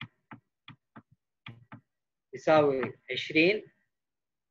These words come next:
طبعا شباب، نحن كيف عرفنا انه اف كي مو اف، آه، سكوني؟ عشان هو قال لك انه جسم متحرك في بداية السؤال. لو قال لك انه متحرك فالاحتكاك هذا يكون احتكاك،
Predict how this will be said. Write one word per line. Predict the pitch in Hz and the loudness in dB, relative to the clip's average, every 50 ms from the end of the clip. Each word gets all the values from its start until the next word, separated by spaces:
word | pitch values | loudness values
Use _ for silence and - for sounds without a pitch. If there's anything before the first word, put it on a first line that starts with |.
| _ _ - | _ _ -6
طبعا | 151 156 151 | -4 -4 0
شباب، | - 202 202 196 190 | 4 6 6 6 6
نحن | 190 175 175 185 | 4 2 0 2
كيف | - - - 190 | 4 4 4 6
عرفنا | 202 202 190 165 175 170 | 6 4 4 4 2 2
انه | 165 165 175 175 | 2 2 0 -2
اف | - - | -2 -2
كي | - 202 202 190 | 0 2 4 4
مو | 170 170 175 180 | 4 2 0 0
اف، | 170 175 160 - - - - | 0 0 -2 -2 -6 -6 -4
آه، | 151 143 143 139 139 139 135 135 131 131 131 131 131 127 - - - - _ _ _ _ _ _ _ _ _ | -2 -2 0 0 -2 -2 -2 -4 -4 -6 -6 -8 -8 -8 -10 -10 -12 -14 _ _ _ _ _ _ _ _ _
سكوني؟ | _ - - 151 151 - 160 147 143 143 160 180 - - _ _ _ _ _ _ _ _ _ _ _ _ _ _ _ _ - | _ -8 -6 -6 -2 0 0 2 2 2 2 0 -2 -6 _ _ _ _ _ _ _ _ _ _ _ _ _ _ _ _ -2
عشان | - 185 | 2 4
هو | 190 190 185 | 6 6 6
قال | 175 190 170 | 6 6 4
لك | 156 151 160 | 4 2 2
انه | 151 156 170 | 2 2 2
جسم | 170 - 165 151 | 2 2 -2 -4
متحرك | 139 123 - - 156 135 123 120 117 | -4 -4 0 0 0 0 0 -4 -8
في | - 127 131 | -6 -8 -8
بداية | - - 151 143 143 | -4 -2 -2 -2 -2
السؤال. | - - - - 123 113 107 - - _ _ _ _ _ _ _ _ _ _ _ _ _ _ - | -4 -10 -14 -12 -10 -10 -10 -12 -16 _ _ _ _ _ _ _ _ _ _ _ _ _ _ -4
لو | 151 175 180 | 0 2 4
قال | 208 208 202 | 4 6 4
لك | 185 - 175 | 4 4 4
انه | 170 170 | 2 2
متحرك | 160 - - 196 220 - 226 226 | 2 2 4 4 6 6 4 4
فالاحتكاك | - 202 - - 208 - 208 185 | 2 0 0 -2 0 0 2 2
هذا | - 196 190 | 2 2 0
يكون | 175 180 180 | 2 2 0
احتكاك، | 165 143 - 156 - 190 185 196 196 - | -2 -2 -6 -4 0 2 4 4 2 0